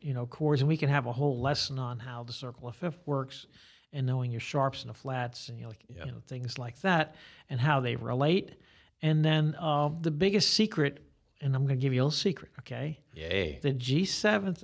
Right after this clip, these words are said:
Speaker 1: the seventh chord is your doorway chord.
Speaker 2: Okay,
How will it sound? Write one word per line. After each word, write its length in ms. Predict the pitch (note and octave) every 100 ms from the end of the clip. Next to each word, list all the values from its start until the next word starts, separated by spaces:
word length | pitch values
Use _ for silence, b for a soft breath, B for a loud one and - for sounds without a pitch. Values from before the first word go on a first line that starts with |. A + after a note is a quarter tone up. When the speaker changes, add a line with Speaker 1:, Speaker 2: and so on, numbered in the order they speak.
| D#3+
Speaker 1:
the 120 | C3+
seventh 520 | - G#3+ G#3+ A3 -
chord 380 | - G3 E3+ D#3
is 260 | - C#3+ D3+
your 140 | D3
doorway 560 | C#3 D3 C#3+ C3 B2 B2
chord. 480 | - - - - _ _ _ _ _ _ _ -
Speaker 2:
Okay, 360 | E2 E2 F#2+